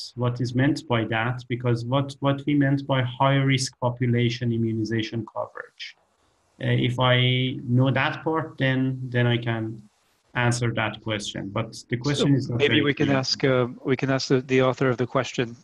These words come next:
Speaker 2: to, uh, to tell us, um, if, uh, let me just find him in the list. Um, yeah, and <clears throat>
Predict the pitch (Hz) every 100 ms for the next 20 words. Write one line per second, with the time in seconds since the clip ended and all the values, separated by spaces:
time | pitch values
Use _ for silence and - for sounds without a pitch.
0 | - - 127 120 117 117 117 - 131 135
1 | 131 113 - - _ _ - 113 110 110
2 | 113 - _ _ _ _ _ 131 - -
3 | 120 117 113 - - - - _ _ -
4 | 254 120 - 120 - 139 127 117 127 120
5 | 135 - 120 117 117 135 175 - - 190
6 | - _ - 113 113 117 113 _ _ _
7 | _ _ - - _ _ _ 110 - -
8 | _ _ 127 120 120 - _ _ _ 175
9 | 180 156